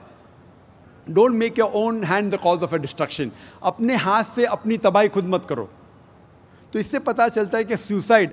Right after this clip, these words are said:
आत्महत्या करना हराम है। आज साइंस बढ़ने के बाद, तरक्की करने के बाद पता चला कि after alcohol, the second most damaging to health, it is cigarette smoking, it is smoking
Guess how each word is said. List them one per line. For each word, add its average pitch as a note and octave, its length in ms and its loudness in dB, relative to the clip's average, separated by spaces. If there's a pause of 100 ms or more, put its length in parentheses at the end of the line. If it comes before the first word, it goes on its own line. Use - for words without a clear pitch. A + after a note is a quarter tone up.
(100)
आत्महत्या G3+ 500 2
करना F#3+ 280 0
हराम E3 300 2
है। E3 260 -6 (680)
आज B3 240 4
साइंस A#3+ 680 0 (180)
बढ़ने G3 380 0
के F#3+ 100 0
बाद, F3 400 2
तरक्की G3 300 2
करने F#3+ 180 2
के F#3 80 2
बाद E3+ 40 0
पता F3+ 260 2
चला F3 320 2 (560)
कि B3+ 400 0 (480)
after G#3 460 4 (500)
alcohol, F3+ 540 2 (480)
the F#3+ 240 0
second A3 460 2
most B3 260 4
damaging G3+ 680 -2 (100)
to G3 60 6
health, B3 280 4 (640)
it F#3 40 -4
is G3 160 -4
cigarette F3 240 -2
smoking, A#2+ 480 -12
it A3 60 -6
is - 100 -8
smoking D3 280 -2